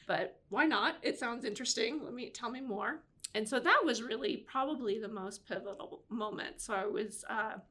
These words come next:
teaching at what is, you know, cur-, traditionally considered a career and technology campus, where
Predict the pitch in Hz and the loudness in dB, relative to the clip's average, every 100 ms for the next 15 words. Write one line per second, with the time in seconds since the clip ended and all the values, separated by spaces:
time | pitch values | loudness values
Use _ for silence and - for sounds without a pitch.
0 | - - - - - 254 254 285 269 - | -16 -14 -16 -20 -6 -2 -2 -2 -2 -6
1 | - 233 220 - 208 202 - - 196 190 | -4 -4 -4 -4 -4 -2 -4 -6 -8 -8
2 | 196 - - - 208 202 214 214 220 202 | -10 -10 -12 -10 -8 -6 -6 -10 -12 -8
3 | 180 202 185 - 208 - 226 233 - 208 | -8 -6 -8 -6 -6 -4 -6 -8 -8 -8
4 | 214 214 185 196 226 - - - - - | -8 -6 -2 -2 -4 -8 -16 -10 -10 -6
5 | - 208 - - - - 214 | -6 -6 -6 -2 0 0 -4